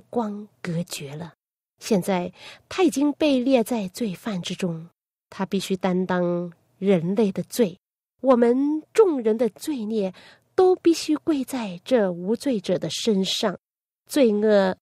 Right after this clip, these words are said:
对他显然是多么的可怕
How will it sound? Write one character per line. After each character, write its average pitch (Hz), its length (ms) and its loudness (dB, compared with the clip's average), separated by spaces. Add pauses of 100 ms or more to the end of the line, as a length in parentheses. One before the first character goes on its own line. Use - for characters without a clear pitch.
(340)
对 214 180 4
他 196 380 -4
显 185 280 0
然 165 140 -2
是 220 200 -4 (120)
多 277 280 -6
么 392 120 2
的 330 140 0 (100)
可 - 260 -6 (100)
怕 185 360 -14